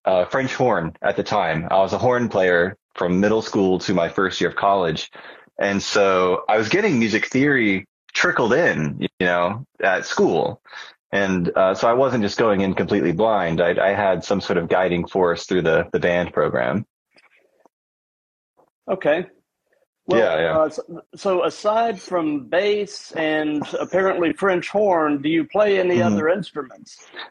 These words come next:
Speaker 1: Yes. Also, hi, Mom. Uh,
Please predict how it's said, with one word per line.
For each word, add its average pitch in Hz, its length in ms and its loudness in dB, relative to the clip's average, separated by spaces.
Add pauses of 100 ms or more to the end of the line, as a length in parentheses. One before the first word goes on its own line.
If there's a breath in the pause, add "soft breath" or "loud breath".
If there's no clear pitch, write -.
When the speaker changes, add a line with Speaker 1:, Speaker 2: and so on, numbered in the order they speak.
(760)
Speaker 1:
Yes. - 560 0
Also, 101 480 2
hi, 123 240 0
Mom. 87 380 0 (540 loud breath)
Uh, 104 340 4